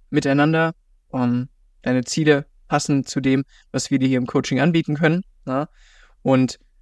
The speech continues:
dann würd's mich freuen, wenn wir zusammenarbeiten. Wenn dir die heutige Episode gefallen hat, dieser Podcast hier,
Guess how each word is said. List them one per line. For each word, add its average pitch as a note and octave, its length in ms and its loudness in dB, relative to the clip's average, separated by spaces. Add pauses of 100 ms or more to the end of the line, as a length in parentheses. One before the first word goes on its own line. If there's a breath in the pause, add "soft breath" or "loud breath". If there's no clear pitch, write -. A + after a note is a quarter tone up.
(1000)
dann C#3+ 160 2
würd's D3 180 2
mich C3+ 120 -2
freuen, B2+ 260 4
wenn B2 140 4
wir A#2+ 140 0 (120)
zusammenarbeiten. B2 800 0 (840)
Wenn B2 140 0
dir B2 340 2
die B2+ 80 -2
heutige C#3+ 260 4
Episode D3+ 320 0
gefallen F3 300 0
hat, E3 220 -2 (220)
dieser C3 220 -2
Podcast - 440 0
hier, D#3+ 220 4